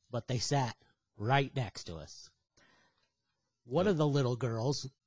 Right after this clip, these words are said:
the whole time, is, "I don't wanna be here, I'm so scared." And the other two little girls were,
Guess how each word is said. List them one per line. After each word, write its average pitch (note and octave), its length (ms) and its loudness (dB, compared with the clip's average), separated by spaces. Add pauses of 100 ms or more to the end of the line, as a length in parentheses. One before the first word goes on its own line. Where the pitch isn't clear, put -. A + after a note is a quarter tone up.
(120)
the C3 80 0
whole D#3 200 2
time, C#3 240 0
is, A#2+ 160 -6
"I G#3+ 80 2
don't B3+ 80 0
wanna A3 160 0
be A3 160 0
here, F3 220 0
I'm A3+ 160 0
so G#3+ 180 0
scared." F#3 600 0
And C3+ 120 -2
the D3+ 80 0
other D#3+ 140 4
two C3+ 280 0 (120)
little B2 200 0
girls A2+ 420 -4
were, G#2 200 -4